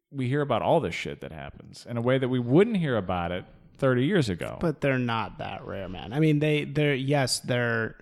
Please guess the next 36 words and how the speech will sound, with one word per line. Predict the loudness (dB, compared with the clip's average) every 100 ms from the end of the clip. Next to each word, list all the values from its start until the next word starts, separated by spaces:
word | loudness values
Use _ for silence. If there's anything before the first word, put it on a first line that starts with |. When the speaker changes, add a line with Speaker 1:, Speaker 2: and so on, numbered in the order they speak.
| -6
Speaker 2:
not | -2 0 0 -2
Speaker 1:
If | 0
Speaker 2:
happening | 0 0 -2
every | -2 -4
day, | -6 -6 -2 2 4 4 0
but | -2 -2
they | -2 -2
happen | 0 -2 -4 -6 -4
with | -6 -6 -12 -18 -16 -16 _ -14 -14 -12 -16 -12 -6 -6
pretty | -2 4 6 4
ridiculous | 4 0 0 -2 -2 -4 -4 -6
frequency. | -8 -8 -8 -12 -14 -12 -14 -14 -12
Speaker 1:
If | -12 -2
Speaker 2:
And | 6 6
they | 8
didn't | 6 6 4
used | 2 0
to. | -10 -16 _ _ _
That's | -4 -4 -2
really | 0 0
true. | 0 -2 -4 -6
Speaker 1:
I | -4
don't, | -4 -6 -14 _ _ _ _ _ _
I | 0 0
don't | 2
know | 4 4
that | 4
you | 2
could | -2 0
look | 0 -2
at | -8
the | -8
statistics | -10 -6 -2 -2 -2 -6 -4
and | -8
say | -4 -2 -2
that | -2 -4 -4 -8 -12 -20